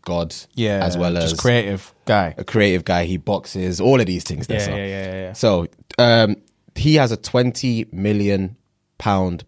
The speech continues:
Speaker 1: plus business, right? So the YouTuber who built his business empire across many industries, one, YouTube,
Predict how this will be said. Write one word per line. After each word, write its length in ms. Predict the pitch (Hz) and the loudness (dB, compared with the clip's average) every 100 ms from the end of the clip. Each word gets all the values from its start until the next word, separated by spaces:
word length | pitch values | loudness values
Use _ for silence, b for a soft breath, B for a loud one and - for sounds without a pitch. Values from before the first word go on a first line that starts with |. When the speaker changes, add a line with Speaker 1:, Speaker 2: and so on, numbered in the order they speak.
| - | -6
Speaker 1:
plus 420 | - 98 92 - _ | 0 0 0 -8 _
business, 520 | 87 85 76 64 - - b - | -2 -2 -4 -10 -10 -14 b -4
right? 220 | 82 120 - B B - | 0 0 -4 B B -4
So 200 | 101 92 | 0 2
the 120 | 104 | 4
YouTuber 380 | 151 123 123 117 | 2 2 2 4
who 180 | 110 85 | 2 2
built 260 | 120 110 | 2 4
his 340 | 104 98 85 - _ | 2 -2 -4 -12 _
business 320 | 110 113 113 | 0 2 2
empire 320 | 107 104 98 87 | 0 2 0 0
across 400 | - 95 - - | 0 -2 -2 -2
many 240 | 98 98 | 2 2
industries, 500 | 87 85 - 80 76 | 2 -2 -4 -6 -6
one, 340 | 87 90 78 b b - | -2 -2 -2 b b -2
YouTube, 440 | 117 120 - 78 | 2 4 2 -4